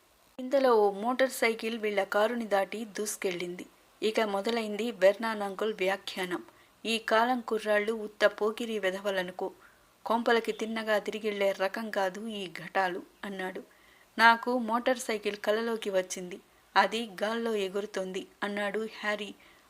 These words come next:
అకస్మాత్తుగా తనకొచ్చిన కలని గుర్తు చేసుకుంటూ. మోటార్ సైకిల్ మాట వచ్చేసరికి అనుకోకుండా వాడికి తన కల గుర్తుకొచ్చింది.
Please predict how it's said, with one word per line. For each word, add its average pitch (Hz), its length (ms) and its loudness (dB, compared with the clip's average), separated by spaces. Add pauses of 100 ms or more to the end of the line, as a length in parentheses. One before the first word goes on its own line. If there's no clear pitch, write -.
అకస్మాత్తుగా 214 720 2
తనకొచ్చిన 196 580 -4
కలని 196 420 -4
గుర్తు 208 440 -8
చేసుకుంటూ. 185 500 -8 (540)
మోటార్ 254 340 4
సైకిల్ 226 360 -2
మాట 208 260 0
వచ్చేసరికి 202 840 -2
అనుకోకుండా 214 760 0
వాడికి 190 480 -4 (480)
తన 190 120 0
కల 202 280 0
గుర్తుకొచ్చింది. 185 800 -8